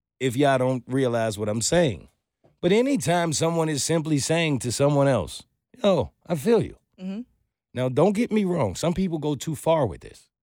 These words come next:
Speaker 1: Nobody likes a Me Too person, right? Like, if someone is explaining their struggle, sometimes you are supposed to listen and let them vent and understand. But every once in a while, the struggle can be the same. This happens with black people a lot, where one black person will say,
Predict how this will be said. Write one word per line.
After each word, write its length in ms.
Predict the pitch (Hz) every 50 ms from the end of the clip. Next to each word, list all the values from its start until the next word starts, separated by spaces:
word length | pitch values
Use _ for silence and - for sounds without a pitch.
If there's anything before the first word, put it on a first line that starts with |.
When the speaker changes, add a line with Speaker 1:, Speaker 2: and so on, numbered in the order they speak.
| _ _ _ _
Speaker 1:
Nobody 260 | 139 156 165 196 196
likes 240 | 180 180 180 156 -
a 60 | 160
Me 220 | 139 143 151 160 151
Too 180 | - - 160 139
person, 320 | - 104 80 - - _ _ _ _ _ _ _ _ _ _ _ _
right? 100 | - 135 147
Like, 100 | 151 147
if 80 | 135
someone 300 | - - 175 190 196 196
is 100 | 190 165 151
explaining 460 | 139 - - - 160 170 160 156 151
their 100 | 147 143
struggle, 360 | - - 156 156 151 - -
sometimes 440 | - 156 170 156 175 175 175 160 147
you 140 | 143 151 143
are 60 | 131
supposed 320 | - 135 - 131 117 101 -
to 60 | 101
listen 320 | 104 127 151 151 - 160
and 100 | 143 127
let 120 | 120 104 -
them 120 | 104 104 92
vent 240 | 90 151 170 165
and 80 | - 120
understand. 640 | 110 95 92 - - - 139 147 151 160 175 151 - _ _ _ _ _ _ _ _ _ _ _ _ _
But 100 | - 165
every 240 | 185 214 226 240 247
once 320 | 214 214 214 214 208 - 175
in 60 | 185
a 60 | 170
while, 360 | 143 151 170 165 147 131 123 120
the 100 | 120 110
struggle 400 | - - 175 214 247 208 175 139
can 160 | - 135 120
be 120 | 113 123 120
the 140 | 95 90
same. 460 | 80 - - 196 196 175 131 92 73 82
This 160 | 135 196 202
happens 340 | 208 214 226 208 190 170 123
with 140 | 127 117 95
black 260 | 127 156 165 147 -
people 320 | - 127 107 90 92 90 87
a 40 | 87
lot, 340 | 113 139 139 95 - _ _ _ _ _ _ _ _ _
where 260 | _ 104 123 127 117 110
one 260 | 110 127 147 175 185
black 240 | 143 147 151 143 110
person 400 | - 139 131 127 - 131 123 120
will 160 | 113 117 110
say, 380 | 95 110 117 117 117 107 98